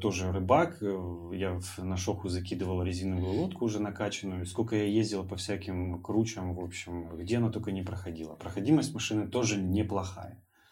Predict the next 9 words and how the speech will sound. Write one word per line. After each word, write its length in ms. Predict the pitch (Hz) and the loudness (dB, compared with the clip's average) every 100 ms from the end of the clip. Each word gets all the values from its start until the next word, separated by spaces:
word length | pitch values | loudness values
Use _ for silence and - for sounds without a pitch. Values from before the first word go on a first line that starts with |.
| - - - - _ _ | -20 -20 -20 -20 _ _
Она 220 | 92 98 92 | -4 -2 0
тянет 320 | 101 98 87 | 0 0 0
на 60 | 90 | -2
низах 400 | 92 101 135 - | 0 0 -2 -2
нормально, 420 | 98 92 85 78 | -2 0 0 -2
если 300 | 76 78 87 | -6 -10 -8
нормально 460 | 87 90 101 101 90 | -6 -2 -2 -2 -2
работает 480 | 82 87 92 82 | -4 -6 -6 -8
мотор. 320 | 90 82 85 | -8 -10 -12